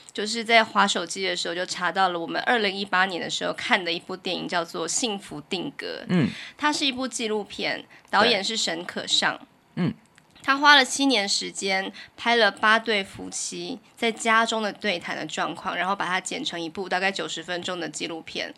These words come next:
Speaker 2: 嗯。
Speaker 1: 当然是各式各样的类型的夫妻都有，
Speaker 2: 对。
Speaker 1: 然后他们的争执或者是他们的，呃，呃，笑谈等等的都有记录下来。然后，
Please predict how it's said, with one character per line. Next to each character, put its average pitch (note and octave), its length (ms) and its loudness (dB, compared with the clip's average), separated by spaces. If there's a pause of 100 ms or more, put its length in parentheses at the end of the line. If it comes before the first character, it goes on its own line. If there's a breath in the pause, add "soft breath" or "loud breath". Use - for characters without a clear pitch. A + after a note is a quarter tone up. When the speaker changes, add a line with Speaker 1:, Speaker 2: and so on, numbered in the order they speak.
Speaker 2:
嗯。 F3 180 2 (260 loud breath)
Speaker 1:
当 A3+ 140 4
然 A3 120 4
是 G#3 140 -2
各 A3 180 0
式 G#3+ 160 -2
各 G3+ 60 -4
样 G3 180 0
的 E3+ 360 -2 (160)
类 G#3+ 200 2
型 F3 240 -6
的 E3 240 -6 (120)
夫 - 200 -12
妻 G#3 160 -4
都 F3+ 200 -2
有， D#3 280 -4 (240 loud breath)
Speaker 2:
对。 F#3+ 120 -2
Speaker 1:
然 - 20 -2
后 G3 80 -4
他 G3+ 80 0
们 F#3 180 -6
的 F3+ 120 -4
争 G#3 260 0
执 E3+ 500 -4
或 G3 120 -4
者 F3 100 -2
是 F#3 140 -4
他 F#3+ 100 0
们 F3 180 -4
的， D#3+ 280 0 (240 loud breath)
呃， - 280 -4 (440)
呃， D3 200 -4
笑 A3+ 320 4
谈 D#3 420 -6
等 F3+ 200 -8
等 G3 220 -4
的 - 160 -10 (400 loud breath)
都 A#3+ 200 4
有 G3 300 2
记 - 220 -4
录 G#3 100 0
下 G#3 280 2
来。 - 220 -4 (360 loud breath)
然 A3+ 160 6
后， D4 360 6